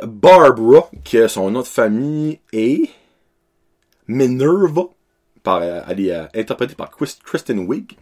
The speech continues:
qui travaille avec elle au centre d'archéologie de, de, de New York, whatsoever, San Francisco, en tout cas, je sais pas trop c'est où, là.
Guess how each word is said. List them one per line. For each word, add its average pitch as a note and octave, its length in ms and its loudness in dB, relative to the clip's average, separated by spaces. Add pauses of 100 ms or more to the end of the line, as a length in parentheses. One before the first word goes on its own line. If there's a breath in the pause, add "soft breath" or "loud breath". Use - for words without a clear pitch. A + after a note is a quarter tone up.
(680 soft breath)
qui - 140 -14
travaille E3+ 280 2
avec C#3 220 0
elle D#3 220 6
au A2 200 0
centre D3+ 640 -4
d'archéologie C3+ 1400 -2
de, A2+ 120 -6
de, G2+ 120 -8
de G2 160 -8
New G2+ 360 -8
York, A#2+ 380 0
whatsoever, G#2+ 540 -4
San A#2+ 240 -6
Francisco, - 440 -8
en F#2+ 40 -10
tout - 140 -20
cas, - 40 -18
je - 40 -20
sais F#2 60 -18
pas F#2 60 -14
trop G2+ 140 -10
c'est F#2 180 -8
où, C#3 120 -10
là. D3+ 40 -14